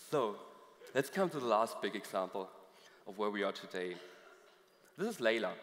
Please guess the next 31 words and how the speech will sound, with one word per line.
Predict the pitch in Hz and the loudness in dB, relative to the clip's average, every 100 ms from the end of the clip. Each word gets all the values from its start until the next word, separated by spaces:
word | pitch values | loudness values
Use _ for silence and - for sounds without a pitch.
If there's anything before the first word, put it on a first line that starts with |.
| - - | -12 -10
A | |
year | 120 214 277 | -8 -4 -2
ago, | 165 101 101 90 - - - - _ _ _ _ _ _ - _ _ - | -2 -2 -6 -6 -12 -20 -20 -20 _ _ _ _ _ _ -20 _ _ -14
she | - | -8
was | 196 196 | -8 -6
diagnosed | 127 160 135 131 135 | -4 -4 -4 -6 -6
with | 131 | -6
leukemia, | 107 110 - 98 113 90 - | -2 -2 -4 -4 -2 -2 -6
and | 98 | -6
there | 120 | -4
was | 165 151 - - - - - - - - - | -4 -8 -12 -12 -12 -12 -14 -18 -20 -20 -12
not | 113 107 | -12 -8
really | 107 104 | -8 -6
anything | 101 98 101 95 | -6 -8 -8 -12
that | 95 | -12
could | 95 - | -14 -8
help | 92 - | -8 -8
her. | 80 - - _ _ _ - - _ _ | -14 -14 -20 _ _ _ -20 -20 _ _
So | - - 117 123 123 | -12 -4 0 0 -2
she | - | -6
was | 190 226 | -6 -8
chosen | - 147 135 120 | -6 -4 -4 -4
as | 98 | -8
the | - | -10
first | - 185 208 - - | -4 -2 -2 -4 -2
patient | 151 160 - 98 90 - - - - _ - | -2 -2 -8 -8 -10 -14 -18 -20 -20 _ -16
to | - - | -6 -4
undergo | 196 226 170 139 101 - | -2 -2 2 2 0 -4
a | 107 | -8
car | - - 156 | -6 -2 -2
T | 156 - 156 | -2 -10 -10